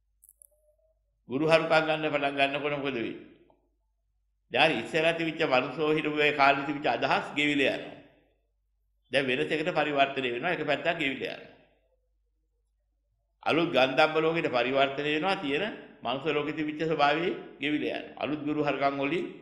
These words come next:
ඒ පැත්ත පරිවර්තනය වෙනවා. අනේ මිනිස් ගුරු හරකම් ගෙවිලා යනවා. මිනිස් කය කරපු වැඩ පිළිවෙලට පිළිවෙල මත අර ගන්න වැඩ පිළිවෙල කරන ඒවා. ඕරිනා ගුරු දීනිය කියලා. ගුරු පෙන්වන්නේ ගුරුවරයා ගුරු හරකම් වලට.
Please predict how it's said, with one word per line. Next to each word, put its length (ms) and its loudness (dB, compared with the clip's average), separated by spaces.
ඒ 160 -2
පැත්ත 200 -2
පරිවර්තනය 560 -4
වෙනවා. 320 -18
අනේ 160 -2
මිනිස් 300 -2
ගුරු 220 2
හරකම් 400 4
ගෙවිලා 380 0
යනවා. 140 -4
මිනිස් 240 -4
කය 200 2
කරපු 220 -2
වැඩ 200 2
පිළිවෙලට 400 -4
පිළිවෙල 280 2
මත 240 -6
අර 160 0
ගන්න 300 -2
වැඩ 180 -2
පිළිවෙල 260 -4
කරන 220 -2
ඒවා. 260 -14
ඕරිනා 360 2
ගුරු 260 2
දීනිය 460 0
කියලා. 200 -10
ගුරු 200 -2
පෙන්වන්නේ 540 0
ගුරුවරයා 500 2
ගුරු 200 -4
හරකම් 380 -2
වලට. 300 -16